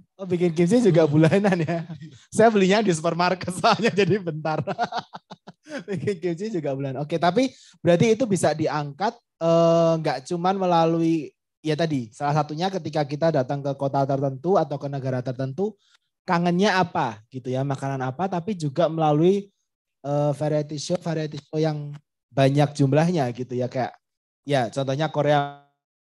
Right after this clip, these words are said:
Speaker 1: memang kalau eh, Bapak Ibu nonton drakor. Siapa yang di sini suka nonton drakor? Bapak Ibu,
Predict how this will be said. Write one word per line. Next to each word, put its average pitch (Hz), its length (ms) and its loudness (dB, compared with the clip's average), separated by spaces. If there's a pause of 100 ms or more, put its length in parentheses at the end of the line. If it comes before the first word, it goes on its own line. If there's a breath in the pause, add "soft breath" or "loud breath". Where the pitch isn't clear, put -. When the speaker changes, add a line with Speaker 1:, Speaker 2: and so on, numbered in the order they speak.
(120)
Speaker 1:
memang 131 360 -6
kalau 127 280 -4 (360)
eh, 135 120 0
Bapak 139 240 0
Ibu 143 440 -2
nonton 156 260 0
drakor. 151 380 0
Siapa 214 240 -2
yang 254 80 -4
di 208 80 -6
sini 220 160 -4
suka 254 240 -2
nonton 226 180 0
drakor? 214 460 2 (240)
Bapak 175 260 -2
Ibu, 185 180 -2